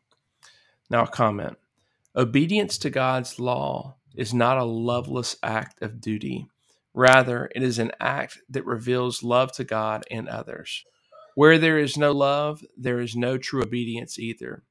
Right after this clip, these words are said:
Thus, let our hearts be stirred by God's word to treat our neighbors with love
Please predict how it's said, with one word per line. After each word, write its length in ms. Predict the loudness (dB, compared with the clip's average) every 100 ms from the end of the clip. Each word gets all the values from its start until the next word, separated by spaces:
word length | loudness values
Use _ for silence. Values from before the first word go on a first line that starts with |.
| _ _ _ -4
Thus, 600 | 0 2 0 -4 -8 -10 _ _ _ _ -2
let 180 | 4
our 180 | 6 4
hearts 360 | 2 0 0 -8
be 160 | -6
stirred 480 | -6 -4 -4 -4 -2
by 160 | -2 -4
God's 480 | -2 -2 -2 -4 -8
word 440 | -8 -8 -12 -18 _ _ _ _ _ _ _ _ -10
to 340 | -2 -2 -2 -6
treat 520 | -8 -6 -6 -6 -8 -8
our 200 | -4 -4
neighbors 600 | -4 -8 -12 -12 -12 -12 _ _ _ _
with 180 | -4 -4
love 640 | 0 2 2 0 -8 -18